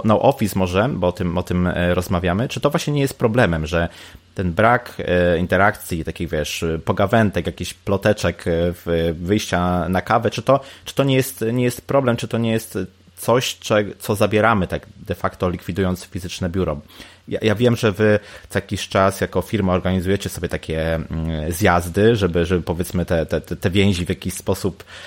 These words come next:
e, jeszcze, e, zacieśnić, ale powiedz, jak to, e, z waszej perspektywy wygląda, jak też z twojej perspektywy, e, to wygląda? Czy to, czy to nie jest pewien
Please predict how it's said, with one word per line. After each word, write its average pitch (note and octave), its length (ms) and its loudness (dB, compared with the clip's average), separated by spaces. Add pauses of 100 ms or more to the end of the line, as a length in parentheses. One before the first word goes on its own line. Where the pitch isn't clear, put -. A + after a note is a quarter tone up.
(180)
e, F2+ 60 0
jeszcze, F#2 540 2 (340)
e, G#2 40 -4
zacieśnić, A#2 540 0 (340)
ale B2+ 120 2
powiedz, E3+ 200 2
jak D#3+ 120 2
to, D3 400 6 (200)
e, A2 40 -4
z - 300 -12
waszej C3 220 0
perspektywy A2+ 920 2
wygląda, G2+ 360 2
jak F2 120 0
też - 200 -2
z - 100 -12
twojej A2 240 4
perspektywy, E2 760 -2 (320)
e, E2+ 440 2
to F#2 120 -2
wygląda? E2+ 340 0
Czy - 100 -6
to, - 200 0
czy A2 120 -4
to A#2 100 2
nie B2 80 2
jest B2 140 -2
pewien A2+ 320 0